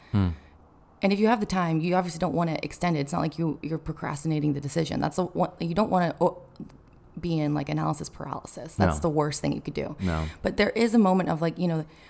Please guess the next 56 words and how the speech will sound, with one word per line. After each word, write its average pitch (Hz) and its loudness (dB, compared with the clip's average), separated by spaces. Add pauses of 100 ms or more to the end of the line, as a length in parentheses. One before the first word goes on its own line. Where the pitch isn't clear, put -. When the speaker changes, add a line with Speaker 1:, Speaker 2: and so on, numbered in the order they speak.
Speaker 2:
when 196 4
an 185 4
idea 180 2
comes 185 2
to 180 0
you 180 6
in 175 4
the 156 2
shower, 160 -4
all 151 -8
of 165 -8
a 165 -2
sudden - -2
you're - -2
like, - -6
"Whoa, 165 2
where 151 0
did 175 2
that 156 -2
come 160 -2
from?" - -8
That 160 -4
Speaker 1:
Feels 107 4
Speaker 2:
usually 196 6
Speaker 1:
good 85 2
when 85 0
that 78 -2
happens. 80 -8
Speaker 2:
It - -6
feels 214 2
great, 247 -2
right? 165 -2
And, 185 0
and 185 2
if 185 -2
you 180 -4
can 180 0
allow 175 0
yourself 185 -2
to 151 -8
get 208 -4
there, 156 0
because 160 -2 (380)
the - -2
truth 247 2
is, 175 2
I 175 0
think 175 -2
when 175 4
you 190 4
and 208 4
I 156 -2
make 160 2
a 160 2
decision, 147 -2 (160)
Speaker 1:
Mm-hmm. 113 4